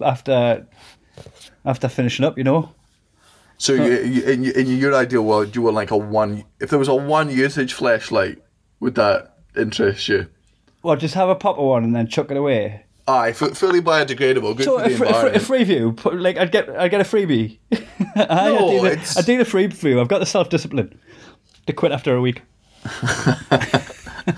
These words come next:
Speaker 2: I couldn't do it.
Speaker 1: Um, nah, I didn't really. And as well, the po-, the Pornhub's not, like, it's po-, a bit pointless anyway, 'cause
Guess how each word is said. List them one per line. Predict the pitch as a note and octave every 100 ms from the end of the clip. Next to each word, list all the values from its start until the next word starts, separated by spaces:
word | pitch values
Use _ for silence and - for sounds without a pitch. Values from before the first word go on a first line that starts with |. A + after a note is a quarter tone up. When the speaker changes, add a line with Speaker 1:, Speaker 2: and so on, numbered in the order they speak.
| - - _ - _ _ _ _ _ _ _ _ _ - -
Speaker 2:
I | E2+
couldn't | - E2+
do | F2
it. | F2+ - _ _ _ _ _ _ -
Speaker 1:
Um, | D3+ D#3 D3+ D3+ C#3 C3+ - -
nah, | A3 A#3 A3+ A3
I |
didn't | F#3+ D3+
really. | C3+ B2 A#2+ A2 - _ _ _ _ _ _ _ _ - G#3
And |
as | A3
well, | G#3 G#3+
the | F#3+
po-, | G3 F3+
the | E3
Pornhub's | E3 G3 G3+ C#3
not, | D#3+ C3+ A#2
like, | A#2+ A2
it's | -
po-, | - D3
a | C3+
bit | E3
pointless | D#3 A#2+ G#2+
anyway, | - C#3 D#3+ D3+
'cause | C3 C3 G#2+ -